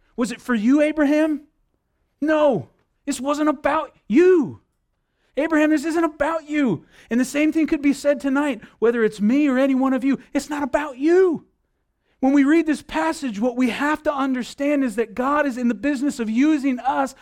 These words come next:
for his glory. That's what he's communicating. He's saying, "Yes, here's the gospel,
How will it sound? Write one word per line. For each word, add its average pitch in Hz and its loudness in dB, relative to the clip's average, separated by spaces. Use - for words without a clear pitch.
for 302 0
his 277 -2
glory. 269 -2
That's 311 -2
what 311 0
he's 294 -4
communicating. 277 0
He's 277 2
saying, 277 0
"Yes, 294 2
here's 320 2
the 269 -12
gospel, 285 -2